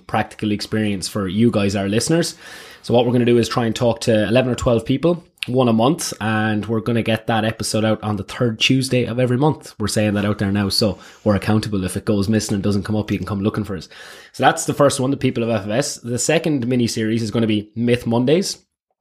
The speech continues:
So we're gonna use Dara and Kieran's,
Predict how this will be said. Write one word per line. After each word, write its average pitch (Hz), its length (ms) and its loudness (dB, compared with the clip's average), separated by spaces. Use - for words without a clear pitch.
So 131 140 0
we're 110 120 0
gonna 113 160 2
use 113 260 2
Dara 120 260 4
and 113 120 0
Kieran's, 113 640 0